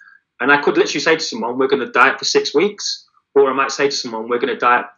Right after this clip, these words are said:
for somewhere between six and ten weeks, depending on how you're feeling. And when we need to, we'll take a diet break." So that's on, on, on a weekly basis. But then if we think on a daily basis, you can do something like a refeed, or you can borrow calories,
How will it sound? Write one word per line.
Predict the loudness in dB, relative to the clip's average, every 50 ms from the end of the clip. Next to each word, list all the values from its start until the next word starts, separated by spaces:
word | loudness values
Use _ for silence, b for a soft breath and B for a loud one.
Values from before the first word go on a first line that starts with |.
| _
for | -6 -6
somewhere | -6 -4 -6 -6 -6 -6 -6
between | -6 -6 -4 -4 -4 -4 -4
six | -4 -2 -2 -2 -2 -2 -12
and | -10 -6
ten | -6 -4 -4 -4
weeks, | -4 -4 -6 -6 -6
depending | -8 -8 -6 -4 -6 -6 -4 -4 -6
on | -4 -4 -4
how | -2 -2 0
you're | 2 0 0 0
feeling. | 0 0 0 0 0 -2 -4 -6 -8 _ _ _ _ _ _ _ _ _ _ _ _ _ -14 -14 B B B B B B B
And | 2 4 4 4
when | 2 2 0
we | 0
need | 0 0 -2 -2
to, | -2 -4
we'll | -4 -4
take | -2 -2 -2
a | -2 0
diet | 2 2 0 0 0
break." | -4 -6 -6 -6 -10 -14 _ _ -4
So | -2 0
that's | 0 0 0 0
on, | 0 2 2 2
on, | 2 0 0
on | 0 0 0 0
a | 0
weekly | 0 0 -2 -2 -2 -8 -6
basis. | -6 -6 -6 -6 -4 -4 -4 -4 -4 -6 -14 b b b b
But | -2 0
then | 0 2
if | 2
we | 0
think | 0 0 0 0
on | 0 -2
a | -2 0
daily | 0 2 2 2 0 -2
basis, | 0 0 0 -2 -4 -10 -12 -12
you | -8 -8
can | -6 -4
do | -2 -4 -4
something | -4 -6 -8 -8 -6 -6 -4 -4
like | -2 -2 -2 -2 -4 -6 -4
a | -4
refeed, | -4 -2 -2 -4 -6 -6 -6 -6 -4 -4 -2 -2 -4 -6 -8 -10 B B B B B
or | 2 2 2
you | 2 -2
can | -8 -8 -2
borrow | 2 4 6 6 4 4
calories, | 2 0 0 2 2 2 2 2 0 0 -2 -2 -4 -6 -10 b